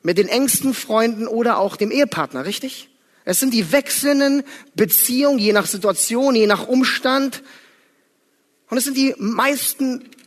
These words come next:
einfachsten Jüngerschaftsbeziehungen, die wir alle haben. Denn wir alle haben enge Freunde oder wir haben hoffentlich mindestens einen richtig engen Freund oder wir sind eben verheiratet.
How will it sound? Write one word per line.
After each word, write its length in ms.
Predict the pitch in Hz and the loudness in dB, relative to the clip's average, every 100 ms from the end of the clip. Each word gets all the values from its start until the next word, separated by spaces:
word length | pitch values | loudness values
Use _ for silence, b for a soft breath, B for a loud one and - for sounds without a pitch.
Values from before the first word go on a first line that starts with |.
| - - | -14 -4
einfachsten 720 | 311 285 302 254 - 254 254 | -2 0 0 0 -2 0 2
Jüngerschaftsbeziehungen, 840 | 240 233 240 196 208 202 220 208 | 2 2 0 -4 -4 -4 0 0
die 120 | 196 | 0
wir 160 | 185 196 | 2 2
alle 200 | 202 190 | 2 2
haben. 240 | 160 123 | 0 -2
Denn 140 | 135 147 | -4 -2
wir 100 | 170 | 0
alle 160 | 240 | 0
haben 140 | 220 220 | 0 -2
enge 160 | 240 | -4
Freunde 400 | 233 - 262 294 | -6 -4 -2 -2
oder 260 | 294 - - | -6 -10 -10
wir 100 | - | -8
haben 240 | 147 165 - _ b b b | -8 -8 -12 _ b b b
hoffentlich 580 | 185 185 175 160 156 - B B B | -10 -8 -6 -4 -6 -8 B B B
mindestens 680 | 180 233 240 226 - 190 - - _ _ | 0 2 2 0 -2 -6 -8 -14 _ _
einen 640 | - 190 233 254 254 254 240 190 | -4 0 2 2 2 0 -4 -6
richtig 540 | 165 202 - 220 196 | -6 -6 -6 -10 -6
engen 220 | 165 202 220 | -4 -4 -4
Freund 540 | - 165 156 156 - B B B | -6 -4 -2 -4 -10 B B B
oder 280 | 170 175 165 | 0 0 2
wir 120 | 165 | 0
sind 360 | 165 175 - - - | -2 -4 -6 -18 -12
eben 220 | 160 165 | -8 -8
verheiratet. 760 | 160 185 208 151 113 - - | -8 -4 -4 -4 -8 -14 -20